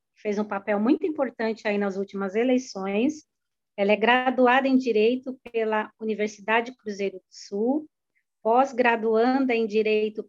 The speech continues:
Previdenciário, regime próprio, e Direito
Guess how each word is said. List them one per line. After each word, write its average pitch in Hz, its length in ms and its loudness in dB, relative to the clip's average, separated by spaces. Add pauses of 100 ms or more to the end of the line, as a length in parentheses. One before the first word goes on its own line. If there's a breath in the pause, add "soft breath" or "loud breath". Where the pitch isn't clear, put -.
Previdenciário, 254 1200 -2
regime 214 720 -2
próprio, 202 640 -2 (840)
e 226 400 0 (480)
Direito 214 540 4